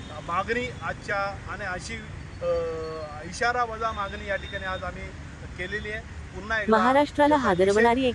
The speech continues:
Speaker 2: गंभीर
Speaker 1: जय भीम,
Speaker 2: जातीय
Speaker 1: जय
Speaker 2: अपमानाची
Speaker 1: महाराष्ट्र.
Speaker 2: घटना कोथरूड पोलीस ठाण्यात समोर आली आहे. या ठिकाणी एका पीडित मुलीला पीएसआय पाटील मॅडम यांनी थेट जातीवाचक शिवीगाळ केली असून,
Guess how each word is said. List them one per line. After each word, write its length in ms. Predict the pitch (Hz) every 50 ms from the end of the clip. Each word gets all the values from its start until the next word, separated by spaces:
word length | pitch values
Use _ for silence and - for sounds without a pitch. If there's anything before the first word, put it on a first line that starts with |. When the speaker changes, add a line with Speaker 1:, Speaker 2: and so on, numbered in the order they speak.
| 190 175
Speaker 2:
गंभीर 160 | 175 175 170
Speaker 1:
जय 100 | 190 240
भीम, 100 | 262 196
Speaker 2:
जातीय 220 | 190 190 180 214
Speaker 1:
जय 80 | 220 226
Speaker 2:
अपमानाची 640 | 240 226 190 175 180 180 180 180 180 180 - 233
Speaker 1:
महाराष्ट्र. 260 | 214 170 180 170 - 185
Speaker 2:
घटना 100 | 214 233
कोथरूड 420 | 220 226 196 175 220 220 233 254 - -
पोलीस 280 | 202 185 185 196 - -
ठाण्यात 220 | - 175 170 190 214 -
समोर 320 | - 220 208 202 214 226
आली 240 | 220 180 165 160 165
आहे. 340 | 165 160 156 160 165 156 151 - _ _ _ _ _ _ _ _ _ _ _ _ -
या 180 | 208 208 226 247
ठिकाणी 420 | 269 - 294 - - 294 302 302
एका 200 | 277 233 - 233 226 -
पीडित 220 | 202 190 190 220 - -
मुलीला 320 | 214 208 208 220 240 254
पीएसआय 460 | - - 240 226 214 214 - 226 233 214 -
पाटील 320 | 180 160 - - 220 240
मॅडम 320 | 226 202 180 170 196 226 226
यांनी 280 | 214 202 202 220 240 -
थेट 140 | - 220 220 208
जातीवाचक 520 | 202 202 196 - 214 214 220 220 - 233 220 -
शिवीगाळ 460 | - - 175 170 180 180 196 220 233 233
केली 220 | - 180 165 160 156
असून, 320 | 151 - - 175 185 220